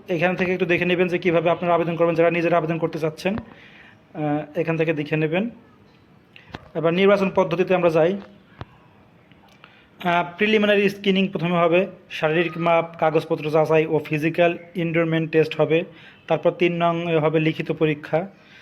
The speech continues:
হ্যাঁ, এই ধাপগুলো অনুসরণ করতে হবে। তারপর হচ্ছে আমরা একটু দেখি, স্বাস্থ্য পরীক্ষা ও পুলিশ ভেরিফিকেশন আসবে। তারপর চূড়ান্তভাবে প্রশিক্ষণে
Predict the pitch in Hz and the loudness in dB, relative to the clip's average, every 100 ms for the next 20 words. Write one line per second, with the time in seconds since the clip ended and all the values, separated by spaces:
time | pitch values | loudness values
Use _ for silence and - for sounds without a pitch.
0 | - - _ - 170 180 175 151 156 151 | -20 -20 _ -2 0 2 0 2 0 2
1 | 170 165 165 160 160 156 156 160 240 - | 0 2 0 0 -2 0 0 2 -2 -8
2 | - - _ - 165 165 165 170 - 165 | -20 -20 _ 0 0 2 0 0 -2 0
3 | 180 196 - _ _ _ - 160 160 165 | 0 -4 -14 _ _ _ -10 -4 -2 -2
4 | 165 - 180 220 - - - - - - | -4 -2 -4 -4 -14 -20 -20 -20 -20 -10
5 | - 175 175 170 190 185 180 - 185 196 | -4 -2 -2 -2 0 2 0 0 0 0
6 | - - _ _ _ _ - 175 170 175 | -4 -18 _ _ _ _ 2 2 2 0
7 | 175 160 147 160 165 156 165 160 143 170 | 0 0 -2 -2 -4 -2 0 0 0 -4
8 | 190 - - 156 160 175 175 170 165 180 | -4 -6 -2 0 0 2 0 2 2 2
9 | 185 160 175 - _ _ _ - 180 180 | 0 -2 -2 -8 _ _ _ -6 -2 2
10 | 220 | 2